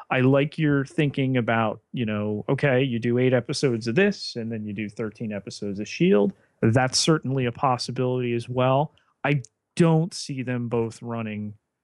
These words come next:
in the same time. And I think they're wise to not do that. You know, we, we talk all the time that the Marvel T V universe is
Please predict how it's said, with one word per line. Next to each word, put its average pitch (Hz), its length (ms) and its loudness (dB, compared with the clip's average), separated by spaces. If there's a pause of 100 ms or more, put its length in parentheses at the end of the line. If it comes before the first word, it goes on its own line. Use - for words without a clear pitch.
(400)
in 123 280 2
the 117 100 0
same 107 680 -2 (680)
time. - 500 -8 (460)
And 120 160 2
I 117 80 4
think 117 500 -2 (140)
they're 127 320 4
wise 113 800 2 (120)
to - 140 -2
not 117 500 0
do 117 220 0
that. 92 400 -8
You 120 100 0
know, 107 160 2
we, 131 360 4 (100)
we 151 220 4
talk 160 360 2
all 147 200 6
the 123 100 -2
time 120 640 -2
that 110 220 -4
the 120 100 0
Marvel 120 580 2 (440)
T 147 220 4
V 131 100 6 (160)
universe 113 880 2 (440)
is 117 800 2